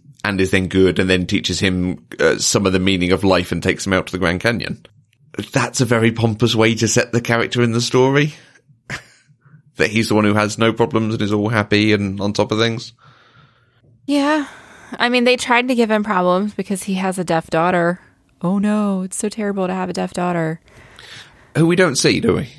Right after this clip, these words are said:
Speaker 2: No, we never
Speaker 1: No.
Speaker 2: see. We see pictures of her. I
Speaker 1: And
Speaker 2: mean,
Speaker 1: she's
Speaker 2: clearly he has a good relationship with her, but I think that
Speaker 1: Mm-hmm.
Speaker 2: they did that to show that his life isn't perfect.
Speaker 1: Yeah. But she's not named.
Speaker 2: No, she's
Speaker 1: She's
Speaker 2: not
Speaker 1: not
Speaker 2: named.
Speaker 1: seen on screen. Okay. <laughs>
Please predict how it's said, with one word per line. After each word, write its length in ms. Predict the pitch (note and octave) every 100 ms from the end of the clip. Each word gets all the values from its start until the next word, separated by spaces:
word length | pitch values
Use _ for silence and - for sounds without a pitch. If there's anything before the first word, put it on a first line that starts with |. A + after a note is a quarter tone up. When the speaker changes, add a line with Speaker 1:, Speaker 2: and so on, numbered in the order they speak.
| - _ _ _ _
Speaker 2:
No, 320 | - F3+ D3 D3+
we 160 | D#3+
never 160 | F3 E3+
Speaker 1:
No. 40 |
Speaker 2:
see. 180 | E3 -
We 100 | E3+
see 160 | G3+ A3+
pictures 360 | F3+ - D3
of 100 | C#3
her. 340 | - C#3+ C#3+ D#3
I 40 | -
Speaker 1:
And 80 | -
Speaker 2:
mean, 120 | G#3
Speaker 1:
she's 60 | A3+
Speaker 2:
clearly 320 | D#4 D#4 C#4
he 100 | A#3+
has 200 | A3+ G#3
a 60 | F#3+
good 120 | E3
relationship 540 | D#3 D#3+ E3 E3 F3+ -
with 140 | C#3
her, 320 | D3 C#3+ -
but 120 | D#3 D#3+
I 120 | D#3+
think 300 | - G3 G3
that 80 | F#3
Speaker 1:
Mm-hmm. 80 | D#3
Speaker 2:
they 120 | E3
did 260 | D#3+ E3+ E3
that 280 | C3+ G2 -
to 80 | F3
show 360 | D#3+ - D3+ D3
that 200 | C#3+ - - - - - _
his 280 | - F#3 E3
life 200 | C#3+ -
isn't 300 | D#3 D3 -
perfect. 600 | C#3+ C#3 - - - -
Speaker 1:
Yeah. 220 | - - - _ _ _ _ _ _ _ _ _ _
But 140 | A#2
she's 160 | A#2+ A2+
not 160 | G2
named. 400 | F2+ F2 E2+ F2 - - - - _ _ - - -
Speaker 2:
No, 260 | D#3+ C#3
she's 220 | D#3 F3
Speaker 1:
She's 60 | D#3+
Speaker 2:
not 100 | D#3
Speaker 1:
not 60 | G#2+
Speaker 2:
named. 100 | -
Speaker 1:
seen 140 | G2
on 120 | F2
screen. 340 | E2+ F2+ E2 E2
Okay. 360 | F#2+ F2 E2 E2 - - _
<laughs> 100 | -